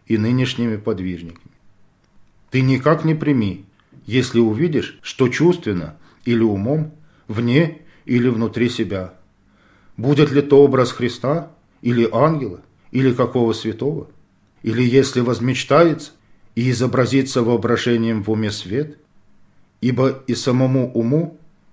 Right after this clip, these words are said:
свойственна по естеству мечтательность, и он удобно составляет образы,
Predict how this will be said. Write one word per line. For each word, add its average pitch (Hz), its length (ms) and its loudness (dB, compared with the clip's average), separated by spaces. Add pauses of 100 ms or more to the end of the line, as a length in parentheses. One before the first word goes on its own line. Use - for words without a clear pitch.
(560)
свойственна 143 720 2
по 131 120 0
естеству 117 520 -2
мечтательность, 117 840 -6 (580)
и 113 60 -2
он 127 180 2
удобно 143 440 4
составляет 139 760 2
образы, 104 500 -2